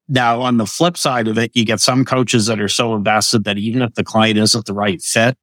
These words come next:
they're not motivated, they're not an action taker,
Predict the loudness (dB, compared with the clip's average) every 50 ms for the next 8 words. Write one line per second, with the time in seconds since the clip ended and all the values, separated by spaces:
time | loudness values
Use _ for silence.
0 | _ -6 -4 -2 0 0 0 -2 -2 -2 0 0 0 0 -2 -2 -2 0 -2 -4
1 | -4 -6 -4 -2 0 0 0 0 0 -2 -2 -2 -2 -2 -2 0 0 0 0 0
2 | -2 0 0 0 0 0